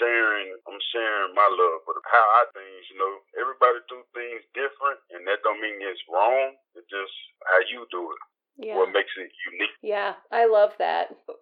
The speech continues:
Speaker 2: Who are some of your beekeeping mentors?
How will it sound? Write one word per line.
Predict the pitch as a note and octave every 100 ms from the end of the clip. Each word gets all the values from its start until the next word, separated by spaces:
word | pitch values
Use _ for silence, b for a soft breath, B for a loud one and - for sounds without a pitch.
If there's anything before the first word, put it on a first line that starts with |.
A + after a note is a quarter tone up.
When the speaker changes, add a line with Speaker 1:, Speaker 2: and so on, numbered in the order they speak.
| -
Speaker 2:
Who | D#4 F4
are | F4 E4 D4+ C#4+ C#4+ E3 - _ -
some | B3+
of | C4+ C4 B3+
your | A#3+ A3+ G#3 G3 -
beekeeping | B3 A#3+ B3 A3+ G3+
mentors? | G3 F#3+ A3 - G3+ F3